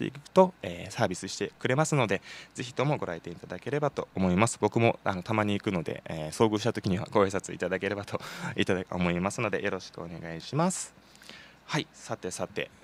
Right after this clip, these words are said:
えー、そうですね、もう先週四人でワイワイと放送してたので、<laughs> ちょっとこの一人っていうのも少し寂しくもなってくるなっていうのもあるんですけれども、まあ、おかげさまで、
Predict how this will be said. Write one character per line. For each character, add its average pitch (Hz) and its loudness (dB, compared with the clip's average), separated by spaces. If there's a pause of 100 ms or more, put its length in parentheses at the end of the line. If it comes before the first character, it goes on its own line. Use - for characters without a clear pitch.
え - -10
ー、 - -20 (880)
そ - -6
う - -4
で 87 -8
す - -10
ね、 90 -4 (120)
も 90 -2 (400)
う - -16
先 127 2
週 127 0 (480)
四 110 2
人 143 0
で 98 4
ワ 107 4
イ 127 2
ワ 104 2
イ 90 -2
と 95 -8
放 98 0
送 98 -4
し - -8
て - -2
た - -4
の 87 -6
で、 - -8 (160)
<laughs> - -8
ち - 2
ょ 123 6
っ - 4
と - 0
こ 135 0
の 117 2
一 - 4
人 110 8
っ - -2
て - 0
い - 6
う 90 4
の 87 0
も 85 -2
少 - 6
し 92 0 (340)
寂 131 6
し - 2
く 107 0
も 90 2 (460)
な 104 2
っ - 4
て - -6
く 101 -2
る 90 2
な 87 6
っ - -20
て 92 -2
い - 0
う 82 -2
の 82 -2
も 78 -6 (120)
あ 107 6
る 90 2
ん 82 -2
で 85 -6
す - -10
け 95 0
れ 87 0
ど 87 0
も、 92 4 (380)
ま 87 6
あ、 - -2
お - 2
か 147 8
げ 147 4
さ 143 2
ま 135 6
で、 120 8